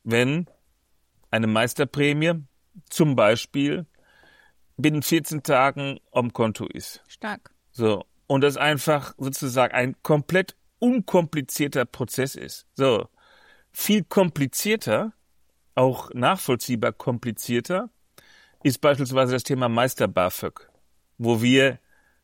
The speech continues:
Speaker 1: gemeinsam mit dem Schulministerium, das Schulministerium ist dafür verantwortlich, für das Meister-bafög,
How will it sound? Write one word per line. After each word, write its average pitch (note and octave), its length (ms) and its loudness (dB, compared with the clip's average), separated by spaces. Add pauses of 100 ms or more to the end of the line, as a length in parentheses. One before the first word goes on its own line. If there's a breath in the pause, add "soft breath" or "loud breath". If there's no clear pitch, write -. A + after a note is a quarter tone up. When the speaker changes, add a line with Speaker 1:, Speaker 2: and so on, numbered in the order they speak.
(220)
Speaker 1:
gemeinsam A#2+ 360 0
mit A#2 120 -2
dem A2 100 -6
Schulministerium, D3 440 -2
das - 60 -4
Schulministerium B2+ 480 -2
ist G2+ 100 -6
dafür G#2+ 260 -2
verantwortlich, D#3 760 -4
für C3+ 120 -8
das B2+ 160 -2
Meister-bafög, B2 960 -2